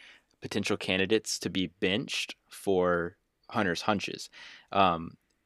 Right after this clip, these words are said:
and it, it actually did well with kind of pro-, projecting a, like, a average thing for Brady.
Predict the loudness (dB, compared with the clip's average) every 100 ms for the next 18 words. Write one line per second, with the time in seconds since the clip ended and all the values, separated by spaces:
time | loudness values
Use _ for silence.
0 | 2 6 6 4 0 -8 _ 2 2 0
1 | _ _ 4 8 8 8 2 4 4 8
2 | 8 10 8 2 2 2 2 -4 -4 -4
3 | -4 -12 2 4 4 2 -2 -2 -4 -2
4 | -4 -2 4 6 6 0 -2 0 0 0
5 | -6 -6 -4 4 6 6 2